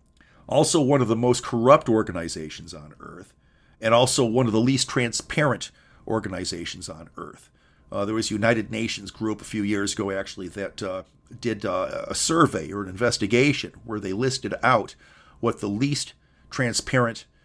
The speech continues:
companies or corporations on earth were, and Wang Zhu was one of three organizations that had a perfectly bad score. They scored literally a zero. I don't know what the score went up to, a hundred or whatever it was,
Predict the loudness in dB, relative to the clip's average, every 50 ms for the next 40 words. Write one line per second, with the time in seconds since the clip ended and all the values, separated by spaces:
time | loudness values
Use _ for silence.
0 | _ _ _ _ _ _ _ _ 0 2 4 4 4 2 0 0 -4 -8 -8 -2
1 | 0 0 0 2 2 4 4 4 4 2 -2 -4 -4 -6 -4 -2 -2 -2 -2 -2
2 | -6 -10 -14 -8 -4 -2 -2 -2 -2 -6 -10 -16 -8 -4 0 4 6 6 8 6
3 | 6 4 2 0 -4 -4 -4 -6 -6 -10 -14 _ _ _ _ _ _ -4 -4 -2
4 | -2 -4 0 2 4 4 6 4 4 2 0 -8 _ _ _ _ _ _ _ -4
5 | -2 -2 0 2 2 4 4 2 0 -4 -4 -2 0 2 4 4 4 4 2 2
6 | 0 2 2 4 4 4 4 4 2 -2 -4 -6 -6 -4 -2 -2 -2 -2 0 0
7 | 2 2 2 2 0 -2 -4 -6 -6 -2 -2 -2 0 -2 -4 -6 -4 -4 -4 -6
8 | -8 -14 _ _ _ _ _ _ -20 -4 -2 2 4 4 4 4 2 0 -2 0
9 | 4 4 4 4 4 0 -2 -2 -2 -2 2 4 4 4 4 4 4 2 2 0
10 | 0 -2 -2 0 2 2 4 4 2 2 2 2 2 2 0 0 -4 -4 -4 -6
11 | -4 0 2 2 2 2 0 -2 -2 -4 -6 -8 -10 -8 -4 -4 -4 -4 -4 -4
12 | -4 -4 -4 -6 -8 -8 -6 -4 -4 -4 -4 -4 -4 0 0 0 0 -2 -6